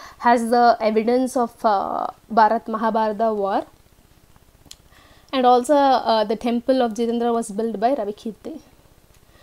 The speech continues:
Prashasti, this Prashasti, uh, was composed by Ravikirti himself, the builder of the temple, as I said in the, uh, prior slides.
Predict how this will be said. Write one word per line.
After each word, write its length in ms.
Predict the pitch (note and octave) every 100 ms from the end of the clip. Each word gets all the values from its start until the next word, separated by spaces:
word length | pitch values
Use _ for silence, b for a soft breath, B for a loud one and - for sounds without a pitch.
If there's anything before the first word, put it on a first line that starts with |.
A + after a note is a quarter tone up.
| b b -
Prashasti, 400 | A#3+ C#4+ C#4 C4
this 160 | D#4+
Prashasti, 680 | - C4 D4 C#4+ D4+ D4+ D4
uh, 600 | A#3+ A#3 A3+ A3 G#3+ G#3
was 220 | A3 A#3+
composed 840 | - A#3 A3+ _ _ C4 C4 A#3+ B3+
by 120 | B3
Ravikirti 580 | A3 A3 - C4 - B3
himself, 440 | B3 A#3 C#4 D4 D4
the 160 | - A#3
builder 320 | G#3 A3 A#3
of 140 | A#3+ -
the 60 |
temple, 460 | G#3+ A3+ A3 D#4 G4+ b b b b
as 160 | A3+ -
I 60 | G#3+
said 360 | - B3+ C4+ -
in 160 | A3+
the, 100 | G#3+ - -
uh, 260 | A3+ G#3 G3+ - _ _ _ _ - -
prior 340 | - A3+ A3 A3+
slides. 560 | - A3+ A3+ D#4+ -